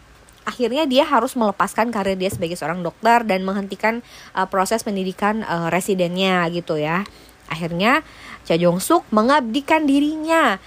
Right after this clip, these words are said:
meninggalkan profesinya sebagai seorang dokter dan mengabdikan dirinya untuk keluarga selama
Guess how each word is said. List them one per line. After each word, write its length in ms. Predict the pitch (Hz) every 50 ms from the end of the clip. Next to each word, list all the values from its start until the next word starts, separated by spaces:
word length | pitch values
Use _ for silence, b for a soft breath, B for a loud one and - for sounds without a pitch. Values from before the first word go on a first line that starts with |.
| B B B -
meninggalkan 720 | 254 254 277 269 254 226 233 233 233 233 - 269 277 277
profesinya 520 | 262 247 240 233 233 240 240 - 226 233
sebagai 280 | 240 - 233 208 214 226
seorang 240 | 247 202 214 214 214
dokter 520 | 208 202 196 - - - 220 226 240 262 247
dan 240 | 214 202 214 226 240
mengabdikan 520 | 233 214 202 196 196 190 190 - 202 208
dirinya 240 | 196 185 202 220 -
untuk 520 | 214 208 208 214 220 - - 269 294 285 - B B B B - -
keluarga 480 | 220 214 208 196 190 190 185 190 214
selama 520 | 226 - 214 202 185 185 190 196 220 247